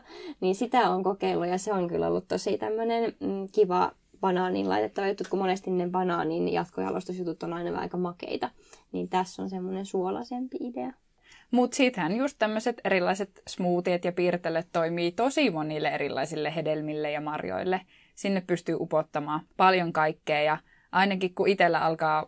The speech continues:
Speaker 2: paljon ole erilaisia hedelmiä ja ne vähän jo näyttää siltä, että nyt pitäisi nää käyttää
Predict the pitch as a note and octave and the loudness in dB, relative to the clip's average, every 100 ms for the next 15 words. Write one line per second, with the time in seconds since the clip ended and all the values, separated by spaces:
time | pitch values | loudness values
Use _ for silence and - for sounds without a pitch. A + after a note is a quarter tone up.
0 | _ - F3+ F3 D#3 D#3 D#3 D3+ - F#3+ | _ 4 4 6 2 0 0 -4 0 2
1 | F3 E3+ F3+ F3 F3+ D#3+ D#3+ E3 E3 E3 | 4 4 4 2 4 2 2 0 0 0
2 | E3+ D#3+ F3+ D#3 D#3 D3 D#3+ - D#3 F3+ | 2 0 2 2 2 2 -2 -2 0 2
3 | F#3 E3+ F3 F#3+ F#3+ - B2 D3+ E3+ D#3 | 4 2 2 2 0 2 2 2 0 -4
4 | D#3+ - F3+ - E3+ | -2 -4 -4 -4 -4